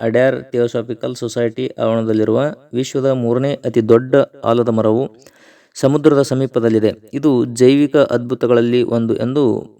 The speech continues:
ಬಣ್ಣಿಸಲಾಗುತ್ತದೆ. ನಾಲ್-, ಇನ್ನು ನಾಲ್ಕನೇ ದೊಡ್ಡ ಆಲದ ಮರ. ಇದು ನಮ್ಮ ಕರ್ನಾಟಕದ ಹೆಮ್ಮೆಯ ಬೆಂಗಳೂರು ನಗರದಿಂದ ಇಪ್ಪತ್ತೆಂಟು ಕಿಲೋಮೀಟರ್ ದೂರದಲ್ಲಿರುವ ದೊಡ್ಡ ಆಲದ ಮರ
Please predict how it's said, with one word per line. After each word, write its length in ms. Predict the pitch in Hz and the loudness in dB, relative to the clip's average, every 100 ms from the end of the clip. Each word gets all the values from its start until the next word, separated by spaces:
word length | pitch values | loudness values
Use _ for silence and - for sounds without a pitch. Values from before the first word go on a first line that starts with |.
| 110 | -4
ಬಣ್ಣಿಸಲಾಗುತ್ತದೆ. 720 | 120 139 127 107 107 107 - - | -2 0 0 0 0 -4 -6 -4
ನಾಲ್-, 320 | 120 131 - | -2 -2 -2
ಇನ್ನು 180 | 147 156 | -4 -2
ನಾಲ್ಕನೇ 480 | 131 117 120 151 151 | 2 2 0 -2 0
ದೊಡ್ಡ 280 | 127 131 | 0 2
ಆಲದ 240 | 135 120 117 | 2 2 0
ಮರ. 160 | 110 107 - _ _ _ _ _ _ _ - | -2 -2 -6 _ _ _ _ _ _ _ -6
ಇದು 260 | 147 165 170 | 0 2 2
ನಮ್ಮ 260 | 160 147 | 0 0
ಕರ್ನಾಟಕದ 800 | 131 131 139 147 143 139 151 160 - | 0 0 2 0 0 0 0 -2 -10
ಹೆಮ್ಮೆಯ 500 | 98 123 139 143 143 | -2 0 0 0 -2
ಬೆಂಗಳೂರು 480 | 127 117 120 139 135 | 0 2 4 2 2
ನಗರದಿಂದ 480 | 123 120 117 120 135 | 0 0 0 0 0
ಇಪ್ಪತ್ತೆಂಟು 580 | 131 - - 123 123 | -2 -4 -6 -6 -6
ಕಿಲೋಮೀಟರ್ 420 | 120 117 117 113 107 | -4 -2 -2 -2 0
ದೂರದಲ್ಲಿರುವ 520 | 107 110 110 110 123 | 2 2 2 2 0
ದೊಡ್ಡ 300 | 110 110 120 - - - | 0 0 0 0 -4 -2
ಆಲದ 300 | 110 113 107 | 0 0 0
ಮರ 160 | 104 | -4